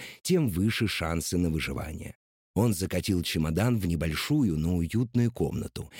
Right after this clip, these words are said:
и с облегчением закрыл за собой дверь. Прислонившись к ней спиной, он сполз на пол. Первый этап проникновения на вражескую территорию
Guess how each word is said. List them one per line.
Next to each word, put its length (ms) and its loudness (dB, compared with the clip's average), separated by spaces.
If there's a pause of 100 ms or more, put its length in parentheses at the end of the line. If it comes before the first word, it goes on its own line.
(160)
и 120 4
с 100 -6
облегчением 760 0
закрыл 480 -4
за 120 -4
собой 380 -4
дверь. 400 -8 (300)
Прислонившись 840 0
к 60 -6
ней 180 2
спиной, 560 0
он 220 -4
сполз 560 -4
на 220 -2
пол. 220 -16 (540)
Первый 480 -4
этап 400 -2 (160)
проникновения 800 0
на 140 -4
вражескую 580 -4
территорию 720 0